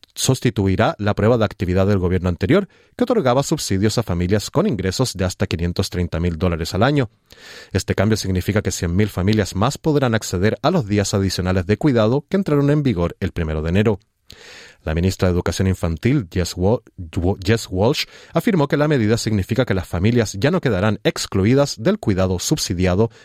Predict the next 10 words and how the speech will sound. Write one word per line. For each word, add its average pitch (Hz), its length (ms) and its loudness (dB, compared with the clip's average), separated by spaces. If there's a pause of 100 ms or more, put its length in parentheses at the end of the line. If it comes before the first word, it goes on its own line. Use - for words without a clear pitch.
(160)
debido 190 420 2
a 131 80 0
la 123 60 2
actividad 92 420 -2
laboral 135 520 0
o 170 160 4
académica 85 580 -4 (100)
de 80 140 -6
sus - 220 -8
padres. 95 580 -2